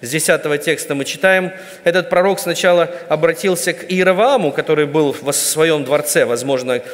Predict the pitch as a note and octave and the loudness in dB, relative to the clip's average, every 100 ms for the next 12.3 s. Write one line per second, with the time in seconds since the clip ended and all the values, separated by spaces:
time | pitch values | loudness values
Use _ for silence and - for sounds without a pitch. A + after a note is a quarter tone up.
0 | - C3 C#3 D#3 D#3+ D3 - C#3 D#3 G3+ | -10 -4 0 2 2 0 -4 0 0 2
1 | D3+ A#2 C#3 B2 A#2+ B2 C#3+ C3+ A#2+ - | 0 0 -2 -2 -4 0 2 2 -2 -10
2 | - - B2 A#2+ C#3 C3 B2 C3+ B2 - | -18 -4 0 2 2 2 2 2 0 0
3 | A2 - F3+ G3+ F#3+ F#3+ F#3 F#3 E3 E3+ | 0 0 0 0 0 0 0 0 -2 -4
4 | - - - - C3+ B2+ B2 B2+ - D3 | -6 -16 -20 -6 0 2 2 0 0 0
5 | D3 C#3 C#3 A2+ B2+ C#3+ C3+ B2+ B2 C3+ | 0 -4 -6 -10 -6 -2 -2 -4 -4 -2
6 | C3 C3 C3 D3 D#3+ G3 - - - - | 0 0 0 0 0 -2 -6 -16 -20 -6
7 | G#3+ A#3 A#3 - C#3 C#3+ C#3 F3+ G3+ G3 | 0 2 2 -2 -2 -2 2 2 2 -2
8 | - - - C#3+ C#3+ B3 G3+ D#3 D3+ C3 | -6 -16 -14 -6 2 4 4 2 -2 0
9 | C3 C3 A2 - A2 F3+ A3 C4+ D#3+ D#3 | 0 0 0 -2 -2 2 4 4 4 0
10 | G3 F#3 - E3 D3+ F3 G3 D#3 E3+ F#3 | 2 0 0 -2 0 0 0 0 2 2
11 | - G#2+ F2 - - - - - - B2 | 2 -4 -10 -14 -20 -20 -20 -18 -6 2
12 | B2+ B2 | 4 4